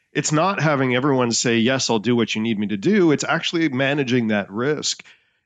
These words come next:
and really overcoming those hurdles along the way and knowing that you achieved at the end of that. I personally find the greatest fulfillment in that, regardless of those hurdles and those pains experienced along the way. So I personally try to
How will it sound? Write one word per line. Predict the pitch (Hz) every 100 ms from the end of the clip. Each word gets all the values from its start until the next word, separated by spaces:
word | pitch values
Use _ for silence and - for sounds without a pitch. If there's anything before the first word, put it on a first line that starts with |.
| _ _
and | 165 131 120
really | 147 131
overcoming | 131 143 143 - - 135 160 165 139
those | 123 -
hurdles | 151 147 139
along | 120 120 120
the | 113
way | 110 120 156 165
and | 135 127
knowing | 131 202 185 127
that | 107 -
you | 113
achieved | 104 - 127 123 113 120
at | 107
the | 101
end | 113 131
of | 113
that. | 107 107 139
I | 147 170
personally | - 165 - 151
find | 139 131
the | 113
greatest | 127 123 -
fulfillment | 110 127 170 208
in |
that, | 226 247 247 _ _ 131
regardless | 117 135 151 160 143 -
of | 135
those | 113 113
hurdles | 120 123 127
and | 117
those | 113 104
pains | - 123 127 117
experienced | 110 - 120 120 110
along | 113 113 104
the |
way. | 104 160 160 127 113 107 - _ _ _ _
So | - 160 143 - -
I | 139 160 175
personally | - 156 151 180 160 143
try | 131 127 123 120
to | 107 - 117 117 120